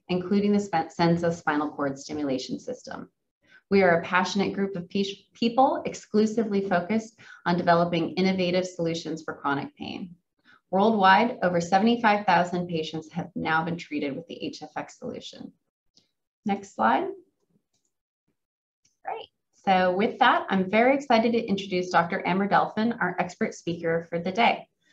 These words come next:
A little background, he is double board certified and a fellowship trained pain management expert. Doctor Amber Delfin specializes in interventional pain management and neuromodulation.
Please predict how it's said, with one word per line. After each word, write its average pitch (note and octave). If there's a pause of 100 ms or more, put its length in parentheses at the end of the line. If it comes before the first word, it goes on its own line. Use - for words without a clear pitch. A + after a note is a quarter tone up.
(180)
A F#3+
little G#3+
background, F3 (460)
he A#3
is G3+
double G3
board A3
certified G#3+
and F#3
a F3
fellowship G3
trained F#3
pain G3
management F3+
expert. - (460)
Doctor G3
Amber F#3+
Delfin F3
specializes F#3+
in D#3+
interventional F#3+
pain F3+
management F3
and E3+
neuromodulation. E3+